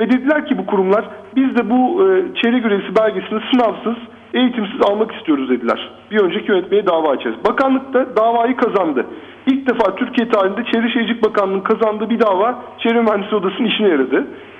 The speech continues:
Ve o davanın metinleri şu an bizim elimizde. Çevre Şehircilik Bakanlığı bu, e, davalara karşı kendisini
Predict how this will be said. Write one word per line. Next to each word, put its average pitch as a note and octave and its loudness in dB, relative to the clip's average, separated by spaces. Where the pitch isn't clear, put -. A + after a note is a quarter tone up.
Ve A#3 4
o B3 2
davanın A#3+ 2
metinleri A3+ 0
şu A3 4
an G#3+ -2
bizim G#3 -4
elimizde. G#3 2
Çevre A#3 0
Şehircilik C4 0
Bakanlığı G3+ 0
bu, C4 2
e, F#3+ 4
davalara A#3 2
karşı F#3+ 0
kendisini G#3+ -2